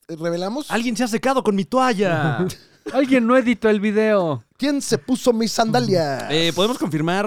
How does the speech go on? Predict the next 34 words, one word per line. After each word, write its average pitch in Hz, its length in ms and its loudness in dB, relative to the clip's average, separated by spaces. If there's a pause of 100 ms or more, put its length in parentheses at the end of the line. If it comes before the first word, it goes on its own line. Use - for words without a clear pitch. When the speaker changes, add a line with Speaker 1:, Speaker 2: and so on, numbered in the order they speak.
Speaker 2:
ah, 123 640 -4
ah, 98 760 -14
Speaker 3:
Uno 220 180 -2
más, 147 320 -6
uno 160 140 -12
más. 123 320 -14
Speaker 2:
¿Sí? 196 340 -8 (160)
Speaker 3:
Uno, 143 340 -14 (160)
¿no? 220 300 -16 (300)
Speaker 1:
Dos. 320 500 -10 (100)
De 196 120 -12
una 294 140 -4
vez 285 140 -4
Speaker 2:
¿Ya 285 60 0
Speaker 1:
ya - 40 2
Speaker 2:
está? - 200 0
Speaker 1:
todo 262 100 0
Speaker 2:
¿Ya 240 60 0
Speaker 1:
el 214 60 0
Speaker 2:
está? 214 160 -4
Speaker 1:
equipo. 185 140 -8
Speaker 2:
Confirma. - 380 -12
Speaker 1:
Sí. 143 280 -2
Speaker 2:
Porque 170 260 2
tenemos 196 600 -4
una 190 260 -10
presencia, 117 800 -8 (100)
un 214 120 -8
fichaje - 360 -6
de 90 80 -10
lujo. 110 340 -14 (300)
Speaker 1:
Sí. - 320 -14 (880)
Speaker 2:
Directamente 160 520 -6
desde 95 500 -8